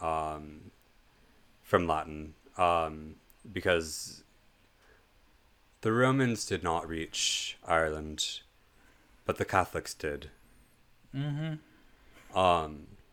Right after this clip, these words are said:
Speaker 1: and so it was just sort of, like, trying to force a language that was not meant to be written in a La-, in the Latin alphabet into being written in the Latin alphabet. And so some things got misplaced. I mean,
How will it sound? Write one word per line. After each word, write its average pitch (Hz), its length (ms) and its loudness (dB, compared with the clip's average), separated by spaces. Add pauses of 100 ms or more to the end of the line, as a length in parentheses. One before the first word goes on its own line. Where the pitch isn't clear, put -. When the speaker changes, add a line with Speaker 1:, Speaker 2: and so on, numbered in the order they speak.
(240)
Speaker 1:
and 107 160 2
so 98 380 8
it 95 40 0
was 98 180 0
just 107 120 -4
sort 131 120 4
of, 127 60 4
like, 110 160 6
trying 87 440 4
to 85 420 -2
force - 800 -2 (680)
a 87 200 6
language 85 380 0
that 90 100 0
was 82 100 -6
not 82 240 -4
meant 80 180 -6
to - 80 -10
be 85 140 -6
written 80 400 -6
in 85 140 -8
a 85 120 -2
La-, 85 140 2 (180)
in 90 140 -6
the 87 80 0
Latin 87 240 4
alphabet 90 540 0
into 82 340 -6
being 80 320 -6
written 85 260 -6
in 92 120 -6
the 92 60 -2
Latin 92 260 0
alphabet. 104 500 2 (800)
And 92 120 -6
so 90 160 2
some 82 220 -4
things 82 260 -4
got 80 200 -6
misplaced. 76 640 -10
I 92 60 -2
mean, 87 440 -4